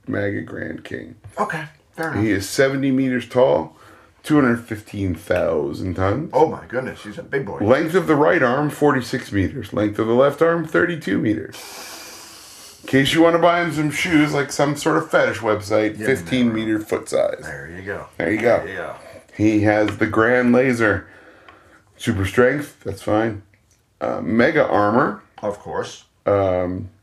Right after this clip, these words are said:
Speaker 1: the Grand Crash. Grand King can fire explosive rounds from his left claw.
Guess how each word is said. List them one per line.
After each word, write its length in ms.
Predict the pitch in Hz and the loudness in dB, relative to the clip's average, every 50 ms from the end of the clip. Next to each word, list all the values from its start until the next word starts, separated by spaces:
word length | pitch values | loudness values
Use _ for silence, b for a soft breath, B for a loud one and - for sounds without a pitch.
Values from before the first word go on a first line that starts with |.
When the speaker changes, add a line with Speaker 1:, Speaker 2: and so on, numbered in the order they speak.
| _ _ _ _ _ _ _ _ _ _ _ _ _ _ _ _ _ _ _ _ - | _ _ _ _ _ _ _ _ _ _ _ _ _ _ _ _ _ _ _ _ -20
Speaker 1:
the 220 | - - 107 107 | -12 -6 -4 -4
Grand 720 | 92 - - - 101 104 113 123 135 139 143 147 147 - | -4 -4 -6 -4 0 2 4 4 4 2 0 0 -2 -4
Crash. 840 | - - - - 143 139 120 92 - - - - - - - - B B B B B B B B B B | -6 -8 -2 0 0 2 2 0 -2 -4 -8 -10 -12 -12 -14 -16 B B B B B B B B B B
Grand 400 | - 120 123 131 160 165 139 - | 2 4 4 4 4 2 0 -2
King 260 | - - 120 113 117 110 | -2 -2 -2 -2 -2 -2
can 320 | 110 107 107 101 98 - - - - | -2 -2 -4 -4 -6 -10 -18 -2 2
fire 260 | 120 117 120 113 113 | 4 4 4 4 2
explosive 560 | 117 - - - 120 120 120 120 117 110 107 | -2 -6 -8 -4 0 0 0 0 0 -2 -2
rounds 340 | 110 113 110 110 110 110 104 | 0 0 2 2 0 -2 -4
from 160 | - - 104 107 | -6 -6 -6 -6
his 160 | 107 107 - | -6 -4 2
left 280 | 110 110 113 - - | 2 2 2 2 -4
claw. 460 | - - - 101 98 98 101 120 120 | -2 2 6 6 6 6 4 2 -2